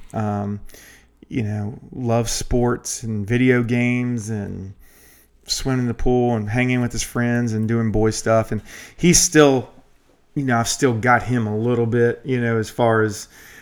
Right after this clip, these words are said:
wanting to spend some time with you. Um, Madison's starting to come back a little bit now, but th-, that's the hardest thing as a,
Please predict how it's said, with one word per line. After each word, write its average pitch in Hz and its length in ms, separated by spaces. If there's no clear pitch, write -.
wanting 123 240
to 113 60
spend 117 320
some 120 160
time 117 340
with 117 160
you. 113 300
Um, 107 520
Madison's 127 460
starting - 280
to - 60
come 113 160
back 107 180
a 107 40
little 110 160
bit 104 360
now, 110 500
but 110 240
th-, 117 320
that's 113 200
the 113 60
hardest 101 380
thing 104 180
as 101 140
a, 98 240